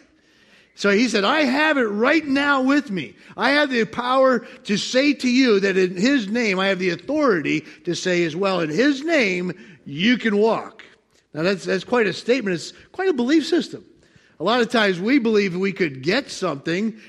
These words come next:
or we could ask for something, but he's saying, "I have it right now." And he offers it to this gentleman. And that's a great lesson for you and I. You and I, we have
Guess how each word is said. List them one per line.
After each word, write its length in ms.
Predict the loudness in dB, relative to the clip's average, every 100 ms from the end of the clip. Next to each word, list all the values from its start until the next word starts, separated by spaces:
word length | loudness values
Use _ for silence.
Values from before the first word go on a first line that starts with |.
| -8
or 80 | -2
we 140 | 0
could 160 | 0 -4
ask 420 | -6 -4 -4 -4
for 140 | -6
something, 520 | -4 -6 -4 -6 -6 -12 -6
but 120 | -2
he's 100 | -2
saying, 220 | -2 -4 -4
"I 260 | -6 -6 -8 -10
have 280 | -8 -8 -8
it 280 | -12 -20 _ _ _ _ _ _
right 360 | -6 -2 0 -2
now." 380 | -4 -4 -6 -12 -18 _ _ _ _ _ _ -4
And 120 | -2
he 120 | 0
offers 400 | 0 -2 -4 -6
it 80 | -8
to 100 | -6
this 160 | -6
gentleman. 440 | -8 -10 -10 -12 -18 _ _ -20 -8
And 100 | -2
that's 220 | 0 0
a 60 | -2
great 240 | 2 2
lesson 320 | 2 0 -2 -6
for 80 |
you 180 | 0 2
and 80 | 2
I. 160 | 0 -4 -12 -4
You 240 | 0 2
and 100 | 2
I, 300 | 2 2 0 -2 -6
we 320 | 2 4 2
have 720 | -2 -4 -2 2 2 2 0